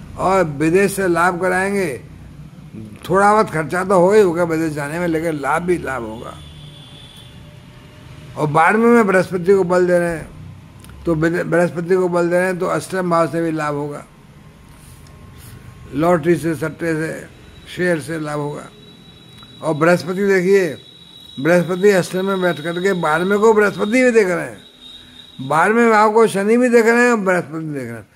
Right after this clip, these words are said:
तो डबल डबल फायदा कहाँ, विदेश से। विदेश से तो शनि, शनि की कृपा भी मिल रही है और बृहस्पति की कृपा मिल रही है, सिंह राशि वालों को लाभ ही लाभ मिल रहा है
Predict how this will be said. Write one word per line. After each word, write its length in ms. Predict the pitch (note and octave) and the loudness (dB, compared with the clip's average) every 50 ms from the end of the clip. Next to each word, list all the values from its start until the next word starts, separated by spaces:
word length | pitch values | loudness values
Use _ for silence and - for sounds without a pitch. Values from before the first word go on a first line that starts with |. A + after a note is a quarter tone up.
| _ _ _ _ - | _ _ _ _ -4
तो 60 | E3+ | -4
डबल 420 | D#3+ D3+ D3 G3+ A#3 B3+ C4 B3 A3+ | -2 0 2 4 4 6 6 4 4
डबल 360 | G3+ G#3 G3 F#3 E3+ C3+ A2+ G2 - _ _ _ _ _ _ _ _ _ _ | 4 4 2 2 0 -2 -4 -12 -18 _ _ _ _ _ _ _ _ _ _
फायदा 360 | - E3+ F#3+ G#3 A3 A3 G#3 F#3 | -2 2 2 4 4 4 4 2
कहाँ, 300 | D3+ F3+ G3 G#3+ A#3 A#3 | 2 2 2 4 4 4
विदेश 380 | G3+ F3+ F#3 F#3 G#3 G#3 F#3+ - | 4 4 4 6 6 6 4 2
से। 200 | - C3 C3 A2 - - _ _ - - - - - - - - - - - _ _ _ _ _ _ - | -2 -10 -14 -14 -16 -20 _ _ -20 -20 -20 -20 -20 -20 -20 -20 -20 -20 -20 _ _ _ _ _ _ -12
विदेश 440 | A#2+ C#3+ D#3+ F#3 G3+ A#3 A#3+ A#3+ E3+ | -6 -2 0 2 6 6 6 6 6
से 140 | F3 A3+ G#3+ | 4 2 4
तो 220 | F#3+ A#3 B3 B3 | 6 6 6 6
शनि, 560 | A3 F3 G3 G#3 G#3+ A3 A3+ A3+ G#3+ F#3+ D#3 - - _ _ _ _ _ _ _ _ _ _ _ _ _ _ _ - | 4 2 0 0 0 2 2 2 0 -2 -4 -8 -16 _ _ _ _ _ _ _ _ _ _ _ _ _ _ _ -6
शनि 320 | - F#3 G3+ A3+ A#3+ B3+ G#3+ | 0 2 4 6 6 6 6
की 120 | G#3+ A#3+ | 4 2
कृपा 320 | F#3+ G#3 G#3 F3 F#3+ F#3+ | 2 2 0 0 0 -2
भी 120 | G3 G3 G3 | 0 -2 -2
मिल 180 | F#3+ F#3 F#3 | -2 -2 0
रही 200 | F3+ F3+ F3+ F#3 | 0 2 2 4
है 260 | F#3+ G3 G#3 G3+ F#3+ D#3 | 4 2 2 0 -2 -4
और 320 | - - - F3 D#3 D#3+ | -8 -12 -10 -8 -6 -6
बृहस्पति 540 | D3+ C3+ D3 C#3+ C#3+ - - C#3+ C#3+ C#3+ F3 | -4 -4 -4 -4 -4 -6 -8 -12 -10 -8 -8
की 60 | D#3 | -8
कृपा 220 | D3 D3 C3 C3+ C3 | -8 -8 -8 -10 -12
मिल 160 | C3 B2 A#2 | -12 -12 -12
रही 140 | A2+ B2 C3+ | -12 -12 -12
है, 100 | C3+ B2+ | -12 -8
सिंह 280 | - F3+ G3+ A3 G#3+ | -4 -2 0 2 2
राशि 280 | G3+ F3+ D#3 C#3+ C#3 C#3+ | 2 0 0 -2 -4 -6
वालों 300 | C3 A#2+ A#2 A2+ A2+ A#2+ | -6 -8 -8 -10 -12 -12
को 160 | A2+ - - - | -10 -8 -8 -6
लाभ 280 | C3 A#2+ A#2 A2+ A2+ | -6 -6 -6 -6 -8
ही 60 | A2+ | -8
लाभ 180 | A2 A2 A2 A2 | -10 -10 -12 -12
मिल 140 | A2 A2 A2 | -12 -14 -14
रहा 160 | A2+ A#2 C3 | -14 -14 -16
है 160 | - - - | -16 -18 -20